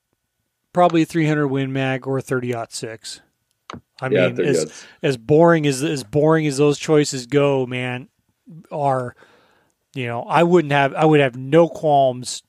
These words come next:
Speaker 1: shooting anything in the state with a thirty-aught six, even a big brown bear, you know. It's a little on the light edge, but,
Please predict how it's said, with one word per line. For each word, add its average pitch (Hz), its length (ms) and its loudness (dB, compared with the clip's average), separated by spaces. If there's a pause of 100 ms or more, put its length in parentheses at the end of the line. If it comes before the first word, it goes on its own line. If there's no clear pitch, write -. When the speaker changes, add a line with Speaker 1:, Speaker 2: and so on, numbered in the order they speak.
(100)
Speaker 1:
shooting 143 440 -2
anything 151 380 -2
in 131 80 -8
the 123 80 -10
state 127 300 -4
with 120 120 -10
a 107 60 -14
thirty-aught 117 460 -8
six, - 400 -10
even 160 220 0
a 135 40 -2
big 123 220 0
brown 117 280 -4
bear, 107 340 -10
you 127 140 -6
know. 120 280 -8
It's 185 280 2
a 180 80 4
little 165 280 6
on 147 160 4
the 131 80 -2
light 127 320 2
edge, 123 360 -4
but, 127 260 -2